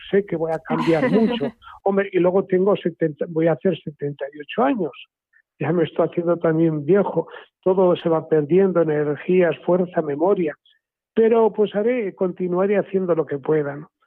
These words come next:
Speaker 1: Y sé que mis hermanos me van a permitir, pues eso, pues llevar el ritmo propio de mi edad, ¿no? Espero que, que
Speaker 2: <laughs>
Speaker 1: todo vaya bien, ¿no?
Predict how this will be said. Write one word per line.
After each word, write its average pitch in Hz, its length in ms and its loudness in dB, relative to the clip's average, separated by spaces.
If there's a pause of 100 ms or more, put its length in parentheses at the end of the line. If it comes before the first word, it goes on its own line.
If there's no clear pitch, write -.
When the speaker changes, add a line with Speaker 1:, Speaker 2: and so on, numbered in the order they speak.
(220)
Speaker 1:
Y 165 100 0
sé 190 200 0
que 190 100 0
mis 180 260 2
hermanos 170 600 0
me 160 160 0
van 156 240 0
a 147 220 -2
permitir, 151 720 0 (540)
pues 165 200 0
eso, 147 520 0
pues 143 160 -4
llevar 147 280 2
el 151 240 2
ritmo 175 440 2
propio 170 560 2 (500)
de 160 280 -2
mi 147 160 2
edad, 143 320 2
¿no? 139 140 -12 (640)
Espero 165 360 0
que, - 180 -6
que 220 160 2
Speaker 2:
<laughs> 185 80 -10
Speaker 1:
todo 160 260 4
vaya 156 300 2
bien, 165 260 4
¿no? 170 160 0